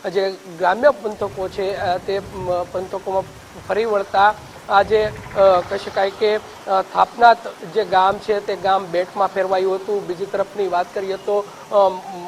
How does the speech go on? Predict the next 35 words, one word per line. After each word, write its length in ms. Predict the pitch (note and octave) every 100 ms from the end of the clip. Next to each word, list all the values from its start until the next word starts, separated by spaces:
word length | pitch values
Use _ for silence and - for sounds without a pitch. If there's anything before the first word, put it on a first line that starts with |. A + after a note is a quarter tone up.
| F3+ - F3+
મગલાણા 600 | E3 E3+ G3 G#3+ A3+ A3+ G3
જે 180 | F#3
ગામ 280 | F3+ G3 F#3+
છે, 300 | F#3 G#3 F#3+
અ, 360 | F#3 G3 F3 F3 -
ભાલ 180 | E3 F3+
પંથકનું 880 | G3+ F#3 F#3+ F#3 G3+ F#3 F#3 - -
કહેવામાં 400 | F#3 F#3 G3 F3+
આવે 140 | F#3
છે, 200 | F#3 G3
તે 100 | F#3+
ગામમાં 420 | F3+ F#3+ F#3+ F#3+
પણ, 200 | G3+ G#3+ G3+ - -
અ, 220 | G#3 G3+ G3
જે 240 | G3+ G#3
છે 200 | G3+ G#3
તે, 240 | G#3 G3+
અ, 40 | G3+ - - G3
અ, 640 | G3 F#3 F#3 G#3+ F#3 F3 E3 F3 F3 F3 E3
કહી 100 | F#3
શકાય 300 | F#3+ G3 G3
કે, 220 | F#3+ G3+ G3
અ, 460 | G3 - - F#3 F3+
પાણી, 320 | F#3+ G3 A3+ A3
અ, 420 | - G#3 F#3+ F3+ -
કેરો, 300 | G3 G3+ G#3+
અ, 420 | G3+ G3+ F#3+ F#3
નદી 280 | F3+ F#3 G#3
અને 180 | G3 G3
ગેલો 320 | D#3+ F3 F#3+
નદીનું 380 | F3+ F3 G3 F#3+ F#3
ફરી 180 | F#3
વળતા, 480 | F3+ F3+ F3+ F#3+ F#3 - - -
અ, 180 | F#3 F3
જે 320 | F3 F#3